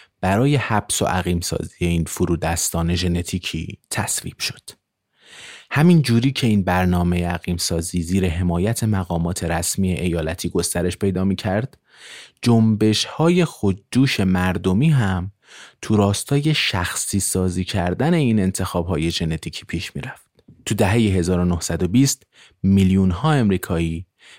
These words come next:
به نمایشگاه‌هایی می‌رفتن تا مسابقهٔ کودک برتر رو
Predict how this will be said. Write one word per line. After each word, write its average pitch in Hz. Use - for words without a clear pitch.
به 104
نمایشگاه‌هایی 95
می‌رفتن 85
تا 90
مسابقهٔ 90
کودک -
برتر 82
رو 67